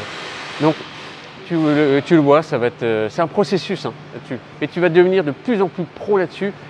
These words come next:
et on te racontera plus de, de conneries, parce que tu le sauras, d'accord ? Donc ça, déjà, c'est la toute première chose à faire, c'est tu vas visiter, et en même temps, tu vas, bah, tout simplement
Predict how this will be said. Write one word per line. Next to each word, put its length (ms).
et 60
on 40
te 140
racontera 440
plus 200
de, 420
de 80
conneries, 380
parce 100
que 60
tu 140
le 120
sauras, 460
d'accord ? 300
Donc 100
ça, 120
déjà, 240
c'est 140
la 80
toute 100
première 380
chose 240
à 60
faire, 280
c'est 240
tu 160
vas 320
visiter, 920
et 360
en 140
même 320
temps, 220
tu 180
vas, 220
bah, 220
tout 140
simplement 680